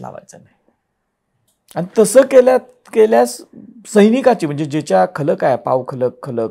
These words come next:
म्हणजे सैनिक पायदळ असेल किंवा, अ, घोडदळाचं असेल, गर्दन मारली जाईल.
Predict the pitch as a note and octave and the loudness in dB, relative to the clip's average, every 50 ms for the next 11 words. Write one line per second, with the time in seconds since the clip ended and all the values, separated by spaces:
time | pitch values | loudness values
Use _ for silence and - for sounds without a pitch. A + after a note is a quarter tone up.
0 | - - C3 A#2 C3+ - D#3 C#3 C3+ C3 - - - C#3 C3 B2 A#2+ B2 B2 A#2+ | -8 -14 -18 -16 -14 -14 -12 -12 -12 -12 -16 -12 -8 -8 -6 -6 -4 -6 -6 -6
1 | A#2+ A#2+ - A2 - - - A2 G#2 G2+ G2 - - _ - - - - - - | -8 -10 -14 -18 -16 -14 -12 -10 -10 -10 -10 -12 -16 _ -20 -20 -18 -16 -16 -16
2 | - - C#3+ B2 A2+ A2+ G#2 - - - - - _ _ _ _ _ _ _ _ | -14 -14 -14 -14 -10 -10 -10 -10 -12 -14 -20 -20 _ _ _ _ _ _ _ _
3 | - - D3+ E3+ E3+ E3+ F#3+ G#3+ G#3+ A3 G#3+ G3 F#3 F#3+ F#3 D#3+ C#3+ B2+ C#3 | -12 -8 -6 -6 -4 -4 -6 -6 -6 -6 -6 -6 -6 -8 -10 -10 -10 -12 -12